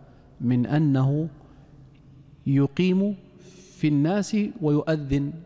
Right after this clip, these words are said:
فيهم ويبلغهم، هذا الذي يظهر في سياق هذه الآية والله تعالى أعلم. يعني أن إبراهيم قد يكون نادى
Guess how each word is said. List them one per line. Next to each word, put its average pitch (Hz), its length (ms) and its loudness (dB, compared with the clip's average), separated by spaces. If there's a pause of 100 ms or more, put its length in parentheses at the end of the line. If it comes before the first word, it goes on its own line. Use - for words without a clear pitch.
فيهم 156 380 0
ويبلغهم، 120 800 0 (1000)
هذا 175 240 2
الذي 143 280 2
يظهر 139 320 -2 (380)
في 131 200 0
سياق 131 380 -4
هذه 127 280 0
الآية 156 300 -2
والله 185 300 0
تعالى 107 280 -10
أعلم. 101 120 -14 (480)
يعني 139 180 -2
أن 190 140 0
إبراهيم 180 640 0 (580)
قد 208 140 0
يكون 202 260 -2
نادى 175 440 0